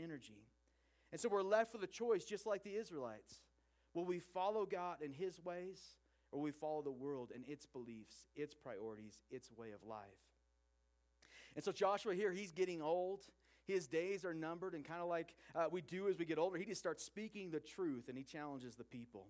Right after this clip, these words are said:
And he challenges the elders of Israel. He says, "Now fear the Lord and serve him with all faithfulness. Throw away the gods your ancestors worshiped beyond the Euphrates and in Egypt, and serve the Lord." But then he says, "If,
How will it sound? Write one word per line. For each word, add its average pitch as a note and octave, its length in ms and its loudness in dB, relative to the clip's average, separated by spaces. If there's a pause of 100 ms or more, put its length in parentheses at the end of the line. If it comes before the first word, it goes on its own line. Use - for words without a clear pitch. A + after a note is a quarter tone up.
(400)
And C#3 60 -2
he C#3+ 40 -2
challenges C#3+ 460 -2
the C#3+ 160 -4
elders C3+ 420 -2
of C3 100 -10
Israel. C#3 280 -4
He D#3+ 80 0
says, E3+ 280 2 (220)
"Now E3 160 4
fear A#3 380 0
the A3+ 80 6
Lord G3 280 2
and E3+ 120 -4
serve G3+ 320 -2
him F3 120 -4
with E3 120 0
all D3+ 180 2
faithfulness. C#3+ 680 -4 (360)
Throw G3+ 180 8
away F#3 720 6
the D3 80 -2
gods D3 380 0
your C#3+ 100 -4
ancestors C#3+ 560 -6
worshiped C#3+ 380 -6
beyond B2+ 280 -6
the A#2+ 40 -6
Euphrates A#2 680 -8 (360)
and B2+ 80 -4
in C#3 120 -2
Egypt, D3 440 -4
and C#3 120 -4
serve F#3 440 -4
the E3+ 80 0
Lord." B2 400 -2 (680)
But D#3 120 -10
then A#3+ 80 2
he A3+ 80 -2
says, G#3+ 360 0
"If, G3+ 140 0